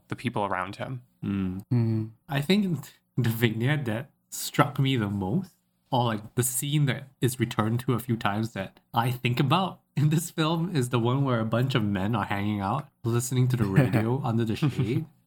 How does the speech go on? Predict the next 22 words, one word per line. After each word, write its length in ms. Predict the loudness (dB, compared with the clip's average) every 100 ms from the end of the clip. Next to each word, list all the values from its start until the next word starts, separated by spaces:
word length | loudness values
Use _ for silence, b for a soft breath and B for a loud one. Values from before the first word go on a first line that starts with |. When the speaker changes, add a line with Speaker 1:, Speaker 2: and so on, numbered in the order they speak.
| -6
Speaker 2:
And 140 | -4
every 300 | 0 0 0
time 340 | 0 0 2 2
you 140 | 2
return 460 | 0 0 2 2 2
to 120 | -2
them, 360 | -2 -2 -4 -2
the 80 | -2
shade 340 | 0 0 0
has 140 | 0 -4
moved, 580 | -2 0 0 -2 -4 -8 _ -4
and 140 | -2
it 60 | 2
keeps 300 | 4 2 2
moving 500 | 0 2 2 0 -2 -4 -2
up 140 | 0
until 240 | 2 2
a 40 | 0
certain 280 | 0 0 0
point 380 | 0 0 0 -6 -2
when 240 | 0 2
they 240 | 2 0